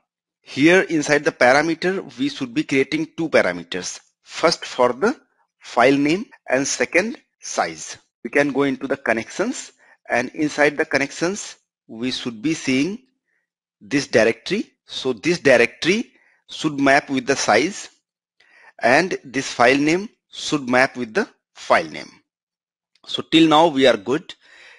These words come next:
So simply inside the output, we are having the size folder that we can see. We can go inside the output and we will be seeing the size folder.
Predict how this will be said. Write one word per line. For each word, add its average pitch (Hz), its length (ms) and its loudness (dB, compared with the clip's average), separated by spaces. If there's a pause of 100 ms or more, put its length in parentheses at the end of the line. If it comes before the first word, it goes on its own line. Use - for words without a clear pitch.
(100)
So 117 360 -2
simply 196 640 -2 (560)
inside 139 420 2
the 147 120 4 (100)
output, 117 400 -2 (500)
we 139 260 2
are 147 100 4
having 131 400 0
the 139 100 -4
size 123 400 -2
folder 143 400 -4 (300)
that 123 240 2
we 127 100 -8
can 127 260 0
see. - 380 -8 (880)
We 117 80 -16
can 117 220 -4
go 123 300 0 (100)
inside 110 600 -2
the 123 180 -4
output 117 440 -4
and 120 220 -2
we 127 220 -4
will 117 300 -10
be 127 120 -4
seeing 143 420 -2 (640)
the 123 120 0
size 92 340 0
folder. - 360 -14